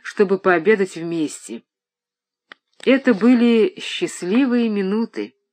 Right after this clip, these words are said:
Антонида Ивановна, проводив мужа, забывала всю свою лень и дурачилась, как институтка.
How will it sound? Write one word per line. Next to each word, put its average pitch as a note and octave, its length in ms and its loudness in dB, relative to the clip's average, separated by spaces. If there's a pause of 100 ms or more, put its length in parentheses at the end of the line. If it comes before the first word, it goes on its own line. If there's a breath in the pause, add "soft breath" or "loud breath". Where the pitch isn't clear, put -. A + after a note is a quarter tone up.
(960)
Антонида G#3+ 580 2
Ивановна, A#3+ 380 2
проводив G3+ 560 -2
мужа, A3+ 460 -2 (440 soft breath)
забывала G#3 560 2
всю B3 300 -4
свою G#3+ 400 0
лень G3 460 0
и D#3+ 80 -4
дурачилась, A3 680 -2
как F#3+ 240 -6
институтка. C3 800 -10